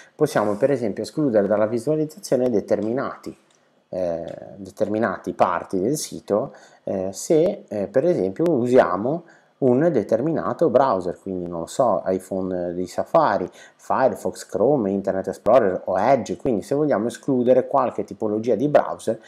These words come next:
possiamo abilitare il browse type. Abbiamo anche, eh, vediamo gli archivi, no, è una sezione che è vuota, e queste sono, eh, altre sezioni appunto,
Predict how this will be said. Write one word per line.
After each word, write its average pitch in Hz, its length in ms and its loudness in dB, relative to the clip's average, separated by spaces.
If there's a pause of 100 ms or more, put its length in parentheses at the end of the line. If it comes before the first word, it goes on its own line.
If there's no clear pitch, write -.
(200)
possiamo 95 680 -2
abilitare 101 760 0
il 90 400 -8
browse 90 460 -6
type. - 460 -12 (520)
Abbiamo 98 380 4
anche, 95 340 -4
eh, 90 380 -6
vediamo 90 400 -6
gli 101 80 -2
archivi, 123 480 -4
no, - 200 -10
è - 40 -14
una 90 180 -8
sezione 90 380 -10
che 170 140 0
è 165 40 0
vuota, 92 400 -2
e 160 140 -4
queste 90 340 -4
sono, 90 460 -8
eh, 87 280 -8 (180)
altre 90 460 -6 (300)
sezioni 90 800 -6
appunto, 85 640 -8